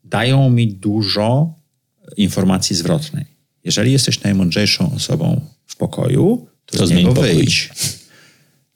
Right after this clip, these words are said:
Speaker 1: E, osta-, ostatnio na nagraniu słyszałem świetną rzecz.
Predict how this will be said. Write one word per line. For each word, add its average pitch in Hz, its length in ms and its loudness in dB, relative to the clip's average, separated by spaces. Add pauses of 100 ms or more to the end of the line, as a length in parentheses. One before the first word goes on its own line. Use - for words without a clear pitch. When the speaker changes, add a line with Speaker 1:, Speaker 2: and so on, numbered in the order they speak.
(540)
Speaker 1:
E, 87 340 0
osta-, - 340 -6
ostatnio - 400 0
na 101 60 4
nagraniu 98 340 2
słyszałem - 240 0
świetną 92 340 0
rzecz. 80 260 -2